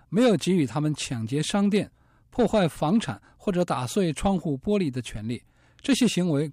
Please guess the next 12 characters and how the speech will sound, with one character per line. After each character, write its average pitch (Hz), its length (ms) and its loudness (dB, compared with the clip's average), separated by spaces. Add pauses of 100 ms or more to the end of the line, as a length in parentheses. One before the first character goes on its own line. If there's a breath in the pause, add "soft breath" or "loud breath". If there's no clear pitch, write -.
根 247 260 2
本 127 200 -2
不 139 100 -6
算 139 260 -4
是 139 280 -4
第 175 260 -2
一 170 60 -2
修 156 180 -2
正 143 160 -8
案 139 200 -2
议 160 140 -6
题， 117 380 -8